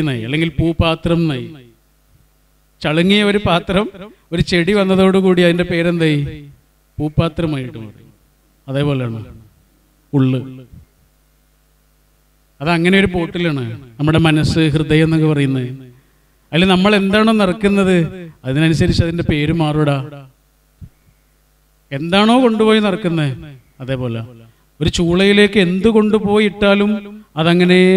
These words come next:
കത്തിപ്പടരും, അല്ലേ? എന്താണ് ഇടുന്നത് എന്ന് നല്ലോണം ചിന്തിക്കണം. അതേപോലെയാണ് മനസ്സ്.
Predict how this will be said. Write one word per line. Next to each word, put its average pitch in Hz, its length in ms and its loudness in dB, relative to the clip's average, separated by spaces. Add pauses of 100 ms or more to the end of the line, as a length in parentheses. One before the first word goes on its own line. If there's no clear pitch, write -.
(140)
കത്തിപ്പടരും, 139 600 -2 (840)
അല്ലേ? 151 180 4 (460)
എന്താണ് 180 400 2
ഇടുന്നത് 180 420 2 (100)
എന്ന് 180 200 2
നല്ലോണം 151 440 0
ചിന്തിക്കണം. 123 480 -6 (680)
അതേപോലെയാണ് 170 540 2
മനസ്സ്. 135 260 -2